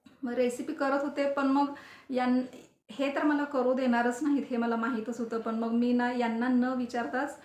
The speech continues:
शेवटी YouTube चॅनल ओपन केले. अ,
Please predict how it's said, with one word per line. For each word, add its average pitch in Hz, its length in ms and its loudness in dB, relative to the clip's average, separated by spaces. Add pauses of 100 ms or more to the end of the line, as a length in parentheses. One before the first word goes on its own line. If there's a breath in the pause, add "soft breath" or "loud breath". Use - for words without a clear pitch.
(340 loud breath)
शेवटी 269 360 0
YouTube 233 280 -2
चॅनल 233 380 -2
ओपन 233 380 0
केले. 226 300 0 (720)
अ, 208 40 -4